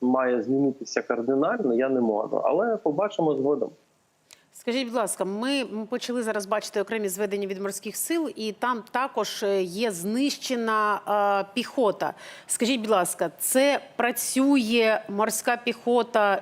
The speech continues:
Speaker 2: військово-морських сил на знищення піхоти ворога? Поясніть, будь ласка.
Speaker 1: Питання, яке ми надаємо щодо знищення піхоти, саме так, е, це результати роботи, е, морських піхотинців, які так само входять до складу військово-морських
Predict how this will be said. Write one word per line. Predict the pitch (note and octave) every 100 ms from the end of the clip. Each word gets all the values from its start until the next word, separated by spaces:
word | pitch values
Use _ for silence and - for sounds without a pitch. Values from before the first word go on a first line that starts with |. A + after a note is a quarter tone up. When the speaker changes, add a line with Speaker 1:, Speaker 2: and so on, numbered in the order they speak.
| F#3
Speaker 2:
військово-морських | G#3 - B3+ A3+ G#3+ G#3+ G#3+ A3+ A3
сил | - F4 G4 G4 - - - -
на | G#3 G#3+
знищення | F#3+ A#3+ - A3 G3 F#3+
піхоти | G3+ G#3 G3+ A3
ворога? | F#3+ D#3+ D#3 - - - - - - -
Поясніть, | G3 G#3 G3+ B3 G3
будь | E3+
ласка. | D#3+ - - - - - - - - - _ - _ _ -
Speaker 1:
Питання, | D#3 C#3+ C3+
яке | C3+ C3
ми | B2+
надаємо | B2+ B2 B2+ B2+ A#2+ A#2
щодо | B2 A#2+ A#2+
знищення | B2 - B2+
піхоти, | B2 D3+ A#3+ C4 -
саме | C3+ B2+ B2+ -
так, | A3 A3+ -
е, | C#3 C3+ B2+ A#2+ A#2 A#2
це | - D3 C3+
результати | B2 B2 B2+ B2+ B2
роботи, | A#2 A#2 B2+ A#2+ A#2 G2+ - -
е, | A2 A2
морських | A2+ - C3+
піхотинців, | - A2+ D3+ - D3+ D#3 G#3+ - _ _ _
які | A#2+ A#2+ - C3 B2+ A2+
так | A#2
само | - B2 A#2 A2
входять | - A2+ A2+
до | A#2
складу | - A#2+ A2+ G#2
військово-морських | G#2 - A#2 A2 G#2 -